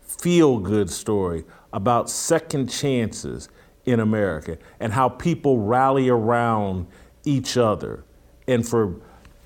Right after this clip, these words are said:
babies, little kids given up for adoption, not wanted by their parents. This family, the Judge family, brings this kid into their home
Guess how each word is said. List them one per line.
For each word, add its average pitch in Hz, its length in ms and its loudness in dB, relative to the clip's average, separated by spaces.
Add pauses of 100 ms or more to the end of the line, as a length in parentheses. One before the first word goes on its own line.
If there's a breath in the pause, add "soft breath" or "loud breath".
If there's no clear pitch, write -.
(600 soft breath)
babies, 104 840 0
little 143 320 4
kids 131 540 0
given 143 300 2
up 143 100 0
for 135 180 0
adoption, 123 520 2
not 127 180 2
wanted 139 380 2
by 135 160 4
their 123 180 2
parents. 120 560 -4 (500 loud breath)
This 151 300 2
family, 147 540 2
the 107 100 -2
Judge 131 540 2
family, 101 420 -2
brings 123 480 0
this 143 220 2
kid 139 340 2
into 127 220 2
their 110 180 0
home 131 640 0